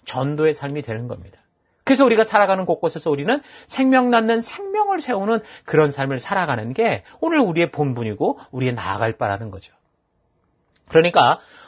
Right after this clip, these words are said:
우리의 신앙의 시작에서부터 나를 위한 하나님이 존재하느냐, 아니면 하나님의 영광스러운 뜻대로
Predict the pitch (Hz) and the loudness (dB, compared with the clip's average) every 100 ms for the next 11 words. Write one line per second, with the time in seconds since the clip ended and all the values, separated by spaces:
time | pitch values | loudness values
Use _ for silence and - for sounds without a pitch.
0 | - 156 233 220 - 226 214 220 214 269 | -6 0 0 0 -2 0 0 0 -4 0
1 | 285 220 170 113 - 98 101 240 _ _ | 0 0 -4 -6 -6 -6 -6 -8 _ _
2 | - - 123 147 208 208 214 202 - 50 | -20 0 2 4 2 2 2 0 -12 -16
3 | 55 - 220 240 226 220 220 - 185 190 | -18 -10 -2 0 2 0 -2 -2 -4 0
4 | 190 185 190 190 202 151 196 202 202 202 | 0 0 0 -2 2 2 2 0 -2 -4
5 | - - - 254 233 226 214 127 170 190 | -16 -12 0 2 4 4 2 2 0 0
6 | 202 190 202 202 190 262 262 - 240 226 | -2 -4 -2 -2 -2 -6 -6 4 4 6
7 | 269 392 | 2 2